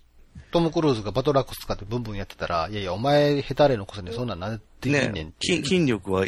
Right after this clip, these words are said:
Speaker 2: 同じはずやから。
Speaker 1: あー、そうじゃない？
Speaker 2: うん、っていうツッコミから逃げる、逃げるっていうか、を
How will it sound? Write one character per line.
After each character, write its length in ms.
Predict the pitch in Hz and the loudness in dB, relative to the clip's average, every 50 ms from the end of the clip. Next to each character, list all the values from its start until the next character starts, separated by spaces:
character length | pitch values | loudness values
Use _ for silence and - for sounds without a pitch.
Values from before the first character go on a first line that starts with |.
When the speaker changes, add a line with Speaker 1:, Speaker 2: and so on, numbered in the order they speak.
| - - - | -2 -4 -2
Speaker 2:
同 260 | 117 117 123 123 127 | 2 2 4 4 4
じ 120 | 127 139 151 | 4 2 0
は 220 | 139 - 156 147 | 2 2 0 0
ず 100 | 143 147 | 2 2
や 120 | 135 107 - | 0 0 0
か 140 | - 87 | -2 -2
ら。 360 | 87 90 85 87 90 - - - _ _ - - - | 0 0 0 0 0 -2 -6 -10 _ _ -20 -8 -4
Speaker 1:
あ 440 | 87 95 92 87 85 85 82 78 87 | 0 0 2 0 0 -2 -2 -4 -4
ー、 20 | |
そ 200 | - - 233 349 | 0 0 2 2
う 20 | 359 | 2
じ 60 | 320 | 2
ゃ 40 | 131 | 2
な 220 | 98 90 - - | 0 -2 -4 -8
い？ 60 | - - _ _ _ _ _ | -10 -12 _ _ _ _ _
Speaker 2:
う 100 | - 113 | -2 0
ん、 100 | 104 104 | 0 0
っ 40 | 95 | 0
て 140 | 92 - 180 | 0 0 2
い 320 | 190 190 196 202 202 208 202 | 4 4 4 4 4 4 4
う 60 | 196 | 2
ツ 120 | 190 101 - - - - - | 0 -6 -2 -2 -2 -2 0
ッ 40 | - | 0
コ 80 | 208 | 2
ミ 100 | 202 180 | 2 2
か 80 | 151 123 | 2 2
ら 180 | 104 101 104 - - - - | 2 0 0 -4 -6 -6 -2
逃 220 | 135 123 123 123 | 0 2 2 4
げ 140 | 127 139 139 | 2 2 2
る、 180 | 131 139 139 | 2 0 -2
逃 160 | - - 120 120 | 0 0 2 2
げ 100 | 139 147 | 4 2
る 60 | 180 | 2
っ 40 | 170 | 2
て 100 | - 117 | 0 0
い 40 | |
う 40 | 98 | 2
か、 140 | 101 95 95 | 2 2 2
を 260 | 104 - 139 143 135 | 2 2 0 0 0